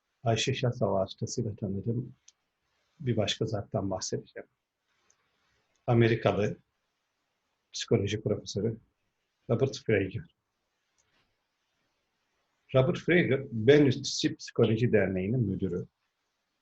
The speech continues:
enstitünün müdürü. Dünyanın değişik yerlerinden değişik dini gruplar ya da mistik gruplar davet ediyorlar.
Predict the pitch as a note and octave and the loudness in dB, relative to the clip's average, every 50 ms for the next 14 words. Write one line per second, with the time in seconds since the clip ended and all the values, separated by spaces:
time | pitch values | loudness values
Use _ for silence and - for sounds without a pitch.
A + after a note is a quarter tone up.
0 | _ - B2+ A#2 A2+ - - - - A2 A2 G#2 G2 F2+ F2 F2+ F2 G2 B2 B2+ | _ -2 0 0 0 0 -2 -2 0 0 0 0 0 -2 -4 -4 -6 -6 -6 -8
1 | - _ _ _ _ _ _ _ _ _ _ _ _ _ _ F3 F3 D#3+ C#3+ C3+ | -10 _ _ _ _ _ _ _ _ _ _ _ _ _ _ 6 8 8 8 8
2 | C3+ B2+ A#2 A#2+ A2 - - - - - A2 G#2 F#2 G#2 G#2 F#2+ F#2+ F#2+ F#2 G2 | 6 6 6 6 4 4 0 -2 2 2 2 2 4 2 0 0 0 0 0 2
3 | G2 - - - _ _ _ _ _ _ _ _ _ _ _ _ _ _ _ _ | 0 0 -2 -6 _ _ _ _ _ _ _ _ _ _ _ _ _ _ _ _
4 | _ _ A#2 A#2 A#2 A2 A2+ - - A#2 A2+ - - _ _ _ _ _ _ _ | _ _ 4 6 6 6 4 2 0 0 -4 -6 -14 _ _ _ _ _ _ _
5 | _ _ _ _ _ _ _ _ _ _ _ _ _ A2 G#2+ G#2+ G#2 G#2 G#2+ G#2+ | _ _ _ _ _ _ _ _ _ _ _ _ _ -2 2 2 4 4 4 2
6 | G#2 - - - G#2 F#2 - - F#2 F2+ F2+ - - _ _ B2+ B2+ B2+ D#3 B2+ | 2 -2 -2 -4 -4 -6 -4 -4 -4 -4 -4 -6 -10 _ _ 0 2 4 4 4
7 | G#2+ G2 - - - - F3 - B2+ G#2+ G#2 - - G2+ F#2+ F2+ F2 F2+ F2 E2+ | 4 2 2 0 0 0 0 2 2 2 2 2 0 0 0 0 0 0 0 -2
8 | F2 F2+ - - F2 - F2+ F2 F#2 A2 D3+ F3 - | -4 -6 -8 -8 -10 -8 -4 -4 -4 -4 -4 -8 -8